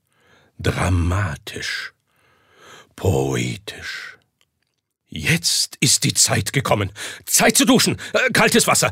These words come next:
Erlöset uns von dem Dösen. Effektiv und schnell des Sandmännchens mühevolle Arbeit zunichte machen. Obwohl, ich fand eh keinen richtigen Schlafplatz heute Nacht.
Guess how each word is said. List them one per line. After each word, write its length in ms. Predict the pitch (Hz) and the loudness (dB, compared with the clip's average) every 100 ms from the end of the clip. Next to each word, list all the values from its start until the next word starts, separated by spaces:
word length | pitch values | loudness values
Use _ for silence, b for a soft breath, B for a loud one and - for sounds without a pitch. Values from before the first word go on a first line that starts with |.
| B | B
Erlöset 440 | 233 202 247 240 220 | 4 6 6 6 6
uns 180 | 202 - | 4 4
von 160 | 208 | 4
dem 160 | 220 196 | 6 6
Dösen. 360 | 165 123 147 B - | 4 4 0 B 0
Effektiv 580 | 247 285 - 311 277 302 | 2 2 2 2 2 2
und 120 | 262 | 2
schnell 240 | 233 233 | 4 4
des 140 | 247 - | 4 2
Sandmännchens 540 | 175 190 196 240 - | 2 2 2 4 2
mühevolle 600 | 170 185 214 254 262 - | 4 4 4 4 2 2
Arbeit 360 | 139 139 220 - | 0 2 2 2
zunichte 380 | 349 339 - | 2 2 2
machen. 280 | 175 104 160 B B | 0 0 -6 B B
Obwohl, 360 | 214 233 190 139 B - - | 0 4 4 2 B -12 -2
ich 160 | 196 | 0
fand 220 | - 151 180 | 2 2 2
eh 100 | 262 | 2
keinen 260 | 214 180 | 4 4
richtigen 300 | 143 - 156 | 2 2 2
Schlafplatz 440 | 131 160 107 135 - | 4 2 4 0 2
heute 200 | 139 135 | 0 2
Nacht. 220 | 117 | 0